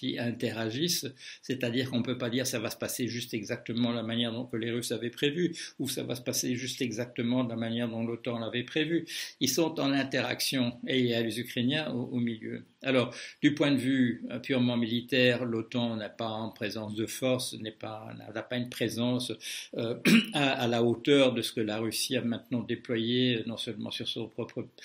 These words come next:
territoire, mais aussi en Biélorussie. Euh, l'otan n'est pas dans une position favorable. L'Ukraine n'a pas une armée à la hauteur de celle de, de la Russie. Et donc, s'il y a,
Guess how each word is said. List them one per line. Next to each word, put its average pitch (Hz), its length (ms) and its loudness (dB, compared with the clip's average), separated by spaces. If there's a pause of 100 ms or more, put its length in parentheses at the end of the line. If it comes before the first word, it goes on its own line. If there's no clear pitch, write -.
(300)
territoire, 139 640 6
mais 120 120 0
aussi 120 300 -2
en 117 100 -2
Biélorussie. 117 920 0 (300)
Euh, 123 520 2 (260)
l'otan 143 560 4 (100)
n'est 123 460 2 (160)
pas 127 140 2
dans 110 100 -4
une 107 140 -6
position 110 420 -4
favorable. 120 580 0
L'Ukraine 117 520 0
n'a 107 120 -6
pas 135 400 -4
une 113 140 -4
armée 120 560 0
à 110 80 -6
la 113 160 -4
hauteur 113 400 -2
de 113 80 -6
celle 110 320 -2
de, 110 140 -6
de 117 180 -6
la 113 180 -4
Russie. 123 460 0 (400)
Et 131 80 2
donc, 143 260 4
s'il 120 240 0
y 135 80 6
a, 131 260 2